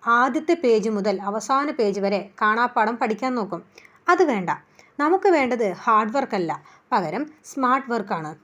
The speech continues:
എൻ്റെ അനുഭവത്തിൽ നിന്ന് ഒരു കാര്യം പറയാം. പി എസ് സി പരീക്ഷ എന്നത് സിലബസ് മുഴുവൻ തീർക്കുന്നവരുടെ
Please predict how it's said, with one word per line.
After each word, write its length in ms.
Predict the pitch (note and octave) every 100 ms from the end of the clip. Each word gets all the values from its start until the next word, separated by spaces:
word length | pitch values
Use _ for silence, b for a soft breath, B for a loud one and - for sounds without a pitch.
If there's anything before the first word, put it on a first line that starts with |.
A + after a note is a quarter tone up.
| b b -
എൻ്റെ 240 | D#4+ F#4+ E4+
അനുഭവത്തിൽ 420 | D#4+ E4+ E4+ E4 D#4
നിന്ന് 160 | D4+
ഒരു 220 | D#4 A#3 A3+
കാര്യം 240 | G3 A3 G3+
പറയാം. 240 | F3 D3+ - b b -
പി 80 | C#4
എസ് 100 | F4
സി 60 | G4
പരീക്ഷ 260 | F#4+ F#4 F4
എന്നത് 340 | E4 A#3 G#3+ G#3 F3 - -
സിലബസ് 460 | C4+ B3 C#4+ D#4
മുഴുവൻ 300 | C4 A3 C#4+
തീർക്കുന്നവരുടെ 560 | D4+ A#3 A3 A3+ G#3+ A3